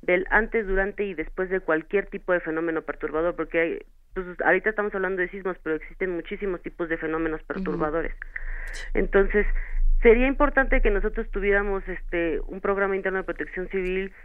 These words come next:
Speaker 1: en cada uno de, de, para cada una de estas situaciones. Que ojo, eh, ahí sí en el metro sí existe el programa interno de protección civil, o sea, sí tienen un protocolo a seguir. En donde no existe, obviamente, pues, en todos los demás, ¿no? En los peceros, en, en,
Speaker 2: Ujú.
Speaker 1: en el metrobús, en, para los automóviles.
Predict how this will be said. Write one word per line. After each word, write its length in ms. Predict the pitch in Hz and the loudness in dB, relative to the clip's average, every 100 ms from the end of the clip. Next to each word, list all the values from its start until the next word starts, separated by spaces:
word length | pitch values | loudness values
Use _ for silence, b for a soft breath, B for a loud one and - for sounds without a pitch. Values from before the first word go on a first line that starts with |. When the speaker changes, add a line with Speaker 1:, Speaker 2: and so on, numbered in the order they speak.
| B | B
Speaker 1:
en 240 | - 170 165 | -2 0 6
cada 280 | 180 180 180 | 6 6 4
uno 280 | 180 185 | 2 0
de, 320 | 175 156 143 - | 2 2 0 -4
de, 260 | 160 95 - | -4 -4 0
para 220 | 175 160 | 2 2
cada 160 | 190 | 0
una 140 | 196 190 | -2 -2
de 60 | |
estas 160 | 180 175 | -4 -8
situaciones. 420 | 170 165 196 170 - - | -8 -6 -4 -6 -8 -4
Que 100 | 185 | -2
ojo, 200 | 202 202 | 0 0
eh, 320 | 185 - 180 - | -2 -2 -2 2
ahí 220 | 180 202 - | 2 2 -2
sí 100 | 208 | -2
en 100 | 202 | 0
el 120 | 196 190 | 0 -2
metro 320 | 185 190 190 - | -2 -2 -4 -2
sí 100 | 208 | -2
existe 440 | 190 - 208 - | -2 -2 -4 -2
el 40 | 170 | 0
programa 340 | 170 165 170 | 0 2 2
interno 280 | 165 170 170 | 0 -2 0
de 60 | 156 | 0
protección 480 | 156 131 131 165 160 | 0 -4 -6 -4 -2
civil, 280 | 170 165 165 B B - | 0 -2 -4 B B -4
o 80 | |
sea, 100 | 180 | -2
sí 100 | 175 | 0
tienen 280 | 202 208 196 | 4 4 4
un 120 | 196 | 2
protocolo 520 | 190 185 170 147 175 170 | 2 0 0 0 2 2
a 80 | 156 | 0
seguir. 300 | 151 151 - - B B B B B | -8 -10 -8 -10 B B B B B
En 220 | - 180 180 | 2 4 4
donde 260 | 175 175 | 4 4
no 100 | 180 | 2
existe, 380 | 202 - 220 220 | 0 -2 -4 0
obviamente, 420 | 208 208 202 202 | 2 2 0 -4
pues, 240 | 196 175 170 | -8 -8 -4
en 140 | 180 | -4
todos 180 | 175 190 | 0 0
los 160 | 185 180 | 0 0
demás, 260 | 190 214 196 | -2 -4 -2
¿no? 160 | 202 | -2
En 100 | 196 | -2
los 140 | 165 156 | -2 -4
peceros, 680 | 156 - 196 190 185 175 | -8 -4 -2 -2 -2 -4
en, 140 | 175 160 | -4 -4
en, 720 | 156 156 156 151 95 160 156 | -4 -2 -2 -4 -2 -2 -2
Speaker 2:
Ujú. 80 | 151 | -2
Speaker 1:
en 680 | 135 156 151 151 151 147 147 | -2 0 -2 -2 -4 -4 -2
el 120 | 147 | -2
metrobús, 640 | 147 151 156 156 196 208 196 | -2 -4 -4 -4 -4 -4 -2
en, 280 | 165 151 - | -2 -4 -4
para 220 | 156 156 | -4 -4
los 160 | 151 160 | -6 -6
automóviles. 640 | 160 - 180 196 185 151 | -2 0 2 2 2 -2